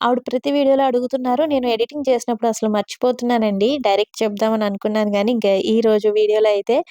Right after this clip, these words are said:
ఆహ్, హాయ్ చెప్పకపోతే నా మీద చాలా ఆహ్, కోపం వచ్చేస్తదనమాట సుశీల గారికి. సుశీల గారు మీకు చాలా, చాలా, చాలా పెద్ద హాయ్ అండి. మీరు నాతో డైరెక్ట్‌గా మాట్లాడాలి అనుకుంటే గనక Instagram-లో నన్-, నాకు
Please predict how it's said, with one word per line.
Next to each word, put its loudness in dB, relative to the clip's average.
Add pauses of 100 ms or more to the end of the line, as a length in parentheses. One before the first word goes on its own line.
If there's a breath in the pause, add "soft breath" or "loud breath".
(440 loud breath)
ఆహ్, 0
హాయ్ 0
చెప్పకపోతే -2 (140)
నా -2
మీద 0 (100)
చాలా 0 (640 soft breath)
ఆహ్, -4
కోపం 0
వచ్చేస్తదనమాట -2
సుశీల 0
గారికి. 2 (520 loud breath)
సుశీల 0
గారు 4
మీకు -2
చాలా, -2
చాలా, -2
చాలా 0
పెద్ద -4 (320)
హాయ్ -2
అండి. 0 (720 loud breath)
మీరు 2
నాతో 0
డైరెక్ట్‌గా 0
మాట్లాడాలి 0
అనుకుంటే -4
గనక -4 (200)
Instagram-లో 0
నన్-, -2 (180)
నాకు -2